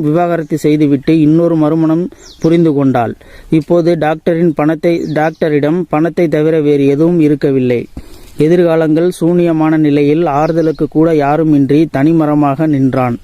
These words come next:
மெல்ல மெல்ல தான் தன் தாய்க்கு செய்த துரோகங்கள்,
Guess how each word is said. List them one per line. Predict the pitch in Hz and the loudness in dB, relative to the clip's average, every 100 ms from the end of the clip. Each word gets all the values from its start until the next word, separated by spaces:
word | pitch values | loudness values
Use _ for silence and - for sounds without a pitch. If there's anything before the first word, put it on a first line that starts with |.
| - - - - | -12 -14 -14 -4
மெல்ல | 156 160 175 | 0 0 0
மெல்ல | 175 165 170 175 | 0 0 -2 -2
தான் | 156 151 151 | -2 0 0
தன் | 151 147 | 0 0
தாய்க்கு | 143 151 170 175 170 | 0 0 -2 -2 -4
செய்த | 151 151 147 147 | 0 0 0 0
துரோகங்கள், | 147 160 175 151 151 | 0 0 0 0 0